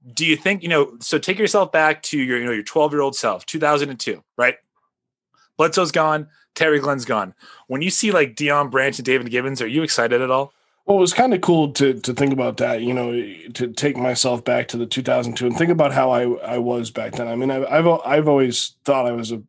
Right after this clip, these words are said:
Speaker 2: very consistent, uh, sports fan, e-, even back then, um, eh, because I, I didn't really have, uh,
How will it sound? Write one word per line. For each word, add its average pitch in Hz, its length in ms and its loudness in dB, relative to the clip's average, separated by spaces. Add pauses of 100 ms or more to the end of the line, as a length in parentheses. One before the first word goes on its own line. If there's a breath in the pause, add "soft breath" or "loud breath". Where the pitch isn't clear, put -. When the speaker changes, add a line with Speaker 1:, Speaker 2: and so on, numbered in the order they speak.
(100)
Speaker 2:
very 120 320 0
consistent, 113 680 -2 (540 loud breath)
uh, 107 240 -2
sports 120 400 0
fan, 113 240 0
e-, 120 160 -2
even 127 320 2
back 117 280 -2
then, 117 360 0 (160)
um, 110 420 -2 (640 soft breath)
eh, - 280 -10 (120)
because 160 320 2
I, 170 260 4
I 160 200 4
didn't 196 300 4
really 151 280 4
have, 131 600 0
uh, 123 420 -14